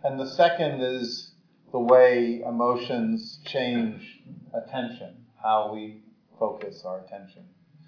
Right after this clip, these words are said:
Children not only are using and connecting with other people and expressing their needs through the body, but when they have emotional states,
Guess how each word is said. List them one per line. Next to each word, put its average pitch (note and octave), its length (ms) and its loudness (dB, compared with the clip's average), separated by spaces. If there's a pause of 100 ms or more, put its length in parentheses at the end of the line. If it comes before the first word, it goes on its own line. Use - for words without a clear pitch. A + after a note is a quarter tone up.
(320)
Children F#3 840 2 (600)
not D3 240 8
only C3+ 760 0
are A#2 640 6
using B2 880 -2
and B2 220 -6
connecting C#3 460 0
with B2+ 160 -2
other A#2 340 0
people A2 600 -2
and A#2 160 -2
expressing C3+ 680 0
their A#2+ 160 -6
needs A2 680 -8 (500)
through B2 320 -4
the A2+ 80 -2
body, B2 520 8 (420)
but B2+ 160 4
when C3 200 2
they C3 180 -2
have C#3+ 480 4 (680)
emotional C3+ 640 0
states, - 1120 -2